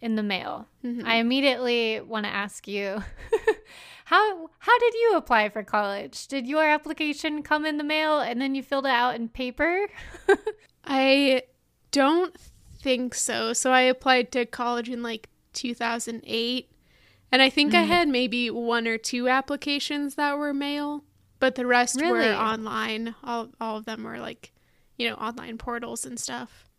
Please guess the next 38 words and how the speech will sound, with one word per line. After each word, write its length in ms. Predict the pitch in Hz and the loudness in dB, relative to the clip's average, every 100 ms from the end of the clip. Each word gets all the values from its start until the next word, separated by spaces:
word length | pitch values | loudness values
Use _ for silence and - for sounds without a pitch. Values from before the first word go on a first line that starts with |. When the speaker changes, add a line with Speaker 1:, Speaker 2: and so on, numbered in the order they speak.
| _ _ _ | _ _ _
Speaker 2:
But 120 | 254 | -2
I 120 | 262 | 2
also 560 | 254 262 - 311 311 269 - _ | 2 2 0 0 0 -2 -6 _
don't 260 | 247 214 208 | -4 -2 -4
remember 640 | 226 226 220 226 233 226 247 - _ | -6 -6 -6 -6 -6 -6 -6 -8 _
<laughs> 240 | _ _ - | _ _ -2
very 300 | 247 226 214 | 0 0 -2
clearly, 720 | - 233 185 - 269 254 285 | -6 -8 -6 -4 -2 0 -2
<laughs> 40 | |
so. 480 | 226 - 254 254 240 - - _ _ _ | -4 -8 -8 -8 -10 -12 -16 _ _ _
Speaker 1:
I 140 | 240 277 | 0 2
was 160 | 302 | 2
trying 160 | 330 302 | 2 4
to 60 | 285 | 4
reflect 480 | 254 - 214 208 | 2 2 -2 0
on 140 | 220 214 | -2 -2
my 180 | 208 - | -2 -4
own. 400 | 202 202 202 208 | -2 -2 -4 0
They 140 | 262 | 2
were 160 | 277 220 | 4 2
definitely 480 | 262 262 254 233 - | 0 -2 -4 -4 -4
all 600 | 214 208 202 202 190 190 - | 0 2 2 0 -2 -8 -4
electronic 840 | 233 208 208 208 202 202 196 196 202 | 0 0 -2 -10 -8 -6 -8 -8 -6
on 300 | 214 208 240 | -4 -2 -4
Speaker 2:
Mm-hmm. 240 | 240 - 214 - | -6 -10 -16 -2
Speaker 1:
websites. 920 | 247 214 - - 220 220 214 208 - | 0 0 -2 -2 0 2 0 -4 -12
And 140 | - 254 | -4 2
I 100 | 269 | 2
was 120 | 285 | 0
trying 200 | 302 320 | -2 -2
to 100 | 294 | -2
remember 520 | 370 339 240 226 247 240 | -4 -2 -2 -2 -2 -2
the 240 | 214 - | -4 -4
essay 420 | 214 214 226 226 | -4 -4 -2 -2
prompts 540 | 226 - 214 220 214 - | -2 -4 -4 -4 -8 -8
as 180 | 220 - | -8 -6
well, 360 | 190 190 196 | -4 -4 -6
because 560 | 196 214 208 202 196 | -10 -8 -6 -6 -8